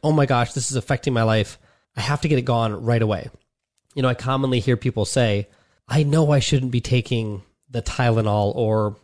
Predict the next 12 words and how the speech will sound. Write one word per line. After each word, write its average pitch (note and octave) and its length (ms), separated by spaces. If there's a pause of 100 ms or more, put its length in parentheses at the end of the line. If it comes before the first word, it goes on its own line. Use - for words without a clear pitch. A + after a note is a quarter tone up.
(180)
the - 80
ibuprofen A#2 840
or G#2+ 320 (340)
X - 280
Y A2 160
Z, G#2+ 420
insert A2 400
pain G#2+ 260
or G2+ 100
problem G#2 340
medication G2+ 460
here, A2 340